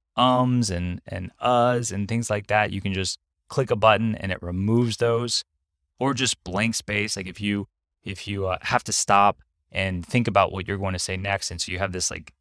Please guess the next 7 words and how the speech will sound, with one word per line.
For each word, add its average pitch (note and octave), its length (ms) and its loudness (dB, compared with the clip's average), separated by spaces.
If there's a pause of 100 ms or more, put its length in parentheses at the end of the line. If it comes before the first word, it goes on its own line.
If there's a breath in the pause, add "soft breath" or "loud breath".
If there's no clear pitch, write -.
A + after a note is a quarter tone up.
ten-second G2+ 880 -2 (760)
dead G#2+ 280 4
space, - 560 -4 (320)
you G#2 140 0
can G#2+ 120 2
just G2+ 160 0
click A#2 200 0